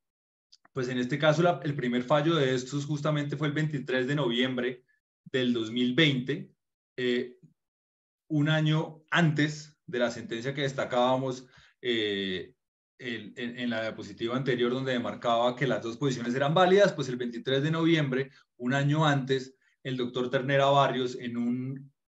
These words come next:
en, en un caso en el que una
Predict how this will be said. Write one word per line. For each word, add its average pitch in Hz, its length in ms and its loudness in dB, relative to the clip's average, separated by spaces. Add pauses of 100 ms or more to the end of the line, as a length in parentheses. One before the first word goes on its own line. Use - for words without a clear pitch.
en, 131 260 -6
en 135 140 -6
un 127 140 -6
caso 147 400 2
en 151 80 -2
el 143 120 -4
que 110 380 -2 (460)
una 135 680 -2